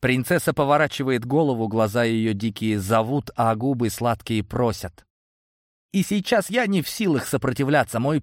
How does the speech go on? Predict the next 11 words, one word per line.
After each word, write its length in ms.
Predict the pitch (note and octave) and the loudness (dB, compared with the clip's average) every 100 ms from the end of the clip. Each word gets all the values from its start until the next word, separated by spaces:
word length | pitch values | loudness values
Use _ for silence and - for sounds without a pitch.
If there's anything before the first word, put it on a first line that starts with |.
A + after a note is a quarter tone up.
| - | -2
первый 480 | F#3 G3+ G3+ G3 G3 | 2 4 4 2 2
робкий 520 | D#3+ E3+ D#3+ - E3+ | 4 2 0 -2 -4
поцелуй 600 | - D#3 - C3+ A#2+ B2+ | -2 -2 0 2 2 2
на 120 | A#2 | 2
фоне 340 | G2 A2 G#2+ G#2+ | 0 0 0 2
жадных 480 | G2 B2 B2+ C3+ C3 | 2 2 2 -2 -2
объятий 540 | A#2+ G#2 G#2+ A2 A2+ | -2 0 0 -2 -2
в 80 | G#2 | 0
одеждах, 720 | G2 F#2 F#2 E2+ F#2 - - _ | 0 0 -2 -2 -4 -6 -20 _
как 480 | - F#2 - - - - | -4 -4 -6 -18 -14 -6
издевательство. 1160 | A2 G2 G#2+ A#2 G2 E2+ F2 E2 - F2+ F2 | -4 -2 -2 0 0 -2 -8 -10 -14 -16 -16